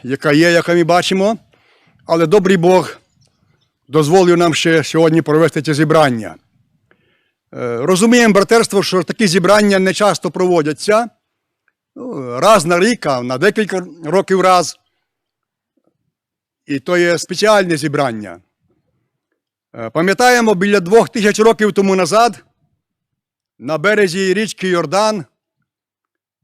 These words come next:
теж Ісус Христос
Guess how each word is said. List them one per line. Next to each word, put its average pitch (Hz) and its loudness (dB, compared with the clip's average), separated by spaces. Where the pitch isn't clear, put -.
теж 190 -4
Ісус 165 -6
Христос 185 -6